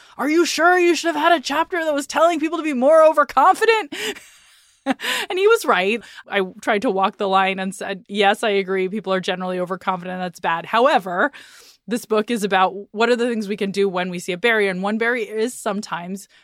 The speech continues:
people just don't believe they have what it takes. And so they won't put in the effort. They won't lean in. And I have to note, I just said lean in. I wasn't really meaning to harken <laughs> to that, but maybe it was, uh, subconscious.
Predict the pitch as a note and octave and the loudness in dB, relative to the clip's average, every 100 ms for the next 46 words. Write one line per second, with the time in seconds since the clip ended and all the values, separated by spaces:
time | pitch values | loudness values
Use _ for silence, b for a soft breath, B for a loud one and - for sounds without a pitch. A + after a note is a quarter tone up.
0 | _ - G#3+ A3+ G#3+ G3+ G3 - F3+ F#3 | _ -12 -6 -6 -4 -4 -4 -6 -6 -6
1 | F#3 E3+ E3+ E3+ D#3+ E3 D#3+ D3+ D#3+ E3+ | -10 -10 -8 -10 -8 -8 -6 -6 -6 -10
2 | D#3+ - F4+ - - G3 - G3 F#3+ E3+ | -10 -8 -8 -8 -10 -8 -6 -4 -4 -6
3 | F#3 - - F#3 F3 F3+ F#3+ G3+ F#3+ - | -8 -8 -10 -10 -6 -6 -4 -6 -6 -12
4 | B B B _ F#3 F3 E3+ F3+ F#3 F#3+ | B B B _ -8 -8 -6 -8 -8 -6
5 | F#3+ G3 F#3 F3+ F#3 B B _ F#3 F#3 | -4 -2 -2 -4 -10 B B _ -2 0
6 | F3+ F3+ - F3 G3 F#3 F#3+ E3 E3 - | -2 -8 -12 -6 -6 -4 -6 -8 -12 -16
7 | - F3+ G3 G3+ G3 D#3+ E3+ E3 E3 D#3+ | -16 -12 -12 -8 -10 -10 -14 -14 -18 -16
8 | F3+ D#3+ G#3+ F3 E3 D#3+ E3+ E3 E3+ D#3 | -16 -16 -14 -12 -12 -12 -14 -12 -12 -12
9 | D#3+ B B B _ F3 F3 - G#3 - | -14 B B B _ -12 -8 -6 -6 -2
10 | A3 F3 B B A#3+ A3+ B - G3+ A3+ | -2 -2 B B 2 2 B -10 0 0
11 | A#3+ A#3 A3 G3+ - G#3+ F#3 F3+ A#3+ G3 | 2 4 2 0 0 2 2 0 -2 -4
12 | - C4 C4 F#3 F3+ G#3 | 0 2 2 -2 -6 -6